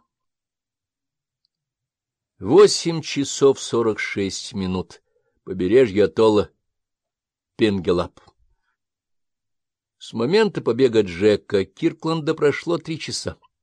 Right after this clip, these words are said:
Дэвид стоял в рубке катера, уставившись невидящим взглядом в окно,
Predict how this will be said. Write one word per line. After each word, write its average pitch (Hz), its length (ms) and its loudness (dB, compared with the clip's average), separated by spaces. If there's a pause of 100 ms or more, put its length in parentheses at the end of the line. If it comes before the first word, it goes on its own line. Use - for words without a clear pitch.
(920)
Дэвид 104 520 2
стоял 101 340 2
в 92 40 -6
рубке 101 380 -6
катера, 98 580 -4
уставившись - 920 -8
невидящим 98 600 -6
взглядом 95 500 -4
в 92 80 -2
окно, 92 440 -6